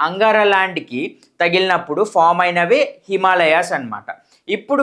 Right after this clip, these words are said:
ప్రజెంట్ చూసుకుంటే ఇండియాలో ఎన్ని స్టేట్స్ ఉన్నాయి? టోటల్ ట్వంటీ ఎయిట్ స్టేట్స్ ఉన్నాయి. ఎన్ని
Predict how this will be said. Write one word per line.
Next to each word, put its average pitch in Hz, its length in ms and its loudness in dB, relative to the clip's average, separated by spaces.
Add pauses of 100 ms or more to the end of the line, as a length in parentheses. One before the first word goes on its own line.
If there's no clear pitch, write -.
(120)
ప్రజెంట్ 190 360 -2
చూసుకుంటే 139 480 -4 (340)
ఇండియాలో 226 400 2 (140)
ఎన్ని 226 240 0
స్టేట్స్ 226 380 0
ఉన్నాయి? 143 280 -4
టోటల్ 175 320 0 (120)
ట్వంటీ 175 420 0
ఎయిట్ 170 240 -2
స్టేట్స్ 175 380 -2
ఉన్నాయి. 113 180 -12 (320)
ఎన్ని 247 180 0